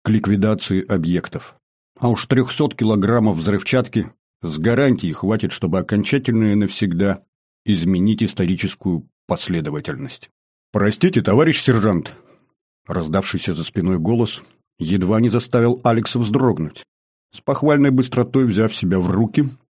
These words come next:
в конце концов, ему лично ничего не угрожает, он неторопливо повернулся.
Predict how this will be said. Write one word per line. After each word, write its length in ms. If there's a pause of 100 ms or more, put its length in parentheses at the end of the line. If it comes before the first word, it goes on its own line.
(280)
в 80
конце 360
концов, 440
ему 280
лично 380
ничего 400
не 100
угрожает, 580 (640)
он 120
неторопливо 540
повернулся. 680